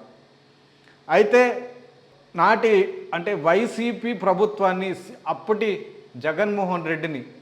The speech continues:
ఓడించాలన్న ఏకైక లక్ష్యంతో జనసేన పార్టీ పవన్ కళ్యాణ్ టీడీపీతో, బీజేపీతో కలిసి కూటమి కట్టారు. ఆ తర్వాత ఎన్నికల్లో గెలిచారు, అధికారంలోకి వచ్చారు.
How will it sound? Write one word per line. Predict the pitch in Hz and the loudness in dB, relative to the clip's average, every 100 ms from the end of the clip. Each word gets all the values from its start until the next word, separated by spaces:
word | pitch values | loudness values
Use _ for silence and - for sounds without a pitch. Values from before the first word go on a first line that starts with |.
| - 123 | -20 -8
ఓడించాలన్న | 151 202 233 226 160 190 185 180 170 165 147 | 2 2 2 -2 -4 0 0 0 -2 -2 -2
ఏకైక | 156 185 202 196 190 | -4 -2 -2 -2 -2
లక్ష్యంతో | 156 151 156 185 165 175 151 - - - _ _ 117 | -2 -4 -4 -8 -6 -4 -4 -6 -18 -20 _ _ -6
జనసేన | 139 185 220 226 220 | -2 -2 -2 -2 -2
పార్టీ | 202 185 185 180 190 | 0 2 2 2 -2
పవన్ | - 165 170 135 | 0 -2 -2 -2
కళ్యాణ్ | 170 165 143 - - - _ _ _ _ 175 | 0 2 0 -4 -16 -20 _ _ _ _ -4
టీడీపీతో, | 208 240 190 214 214 214 | 0 0 -2 -6 0 2
బీజేపీతో | 175 139 135 180 202 208 180 190 | 2 -4 -6 -2 -2 -2 -4 -4
కలిసి | 180 160 180 | -2 -4 -6
కూటమి | 165 - 180 185 175 | -10 -6 -4 -4 -4
కట్టారు. | 156 120 123 107 - - _ _ _ _ 147 | -6 -4 -6 -8 -14 -20 _ _ _ _ 0
ఆ | 156 | 2
తర్వాత | 180 190 196 202 | 6 6 6 2
ఎన్నికల్లో | 180 180 190 185 | 0 -2 0 0
గెలిచారు, | 165 170 170 175 185 | 0 -2 0 0 0
అధికారంలోకి | 143 151 151 151 147 139 135 | -2 -4 0 2 2 -2 -6
వచ్చారు. | 120 123 110 | -8 -8 -10